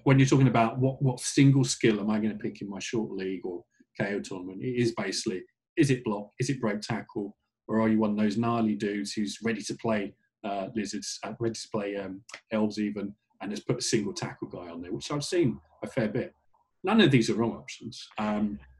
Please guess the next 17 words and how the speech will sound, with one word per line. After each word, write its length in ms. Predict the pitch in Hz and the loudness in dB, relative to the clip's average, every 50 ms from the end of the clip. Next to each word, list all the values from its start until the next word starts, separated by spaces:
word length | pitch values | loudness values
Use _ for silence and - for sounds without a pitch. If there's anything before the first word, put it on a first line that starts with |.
| - - _ _ - _ _ - | -20 -20 _ _ -20 _ _ 2
but 80 | 139 139 | 6 8
they 100 | 143 143 | 8 10
do 200 | 160 175 165 - | 12 12 10 12
play 180 | - 160 147 139 | 10 6 6 6
to 120 | 143 - | 6 4
different 320 | 135 147 139 - 147 131 127 | 4 2 4 2 2 -2 0
play 160 | 135 127 120 | 2 2 2
styles, 440 | 117 - - 123 117 110 113 107 117 | 2 0 0 2 2 2 2 2 0
and 80 | 120 | 0
I 60 | 117 117 | 0 0
just, 360 | 110 117 117 - - - - - | 0 -2 -4 -4 -6 -8 -8 -2
and 100 | - 117 | 2 6
my 260 | 127 139 147 151 143 | 8 8 10 8 8
personal 480 | 143 - 139 135 127 131 - 127 117 | 6 6 4 6 6 6 4 2 0
opinion 380 | 113 - 123 117 113 113 113 113 | 2 2 2 4 4 4 4 2
is 240 | 110 107 - - - - _ _ _ _ _ _ _ _ _ - - | 2 0 -2 -8 -10 -12 _ _ _ _ _ _ _ _ _ -8 -6
against 640 | 117 - 139 127 120 123 - - - - - _ | 0 4 4 4 4 2 -2 -4 -6 -6 -6 _